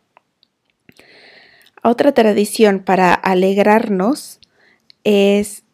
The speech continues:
la compra de los fuegos pirotécnicos o fuegos artificiales, la cual normalmente se hace o la venta por empresas no lucrativas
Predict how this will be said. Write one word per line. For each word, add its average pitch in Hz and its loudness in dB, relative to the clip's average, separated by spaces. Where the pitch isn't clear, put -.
la 202 -2
compra 233 -2
de 196 0
los 180 -6
fuegos 220 -4
pirotécnicos 190 -4
o 185 -2
fuegos 202 -6
artificiales, - -6
la 240 0
cual 233 2
normalmente 240 0
se 208 -2
hace 247 2
o 202 -4
la 185 0
venta 214 -2
por 196 -2
empresas 208 -2
no 214 -2
lucrativas 220 -4